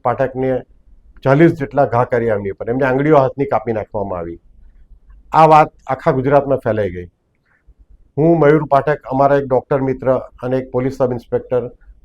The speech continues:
સુરતથી સાથે વડોદરા જવા નીકળ્યા. રાત્રે અમે નીકળ્યા, ત્યાં લગભગ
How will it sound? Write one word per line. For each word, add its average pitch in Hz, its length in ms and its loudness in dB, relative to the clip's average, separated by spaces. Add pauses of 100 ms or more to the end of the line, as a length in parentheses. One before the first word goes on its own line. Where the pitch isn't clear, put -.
(300)
સુરતથી 131 420 0
સાથે 120 380 -2
વડોદરા 123 380 0
જવા 107 220 -2
નીકળ્યા. 90 360 -8 (720)
રાત્રે 165 300 4
અમે 160 180 6
નીકળ્યા, 156 540 0
ત્યાં 143 200 2
લગભગ 127 360 -2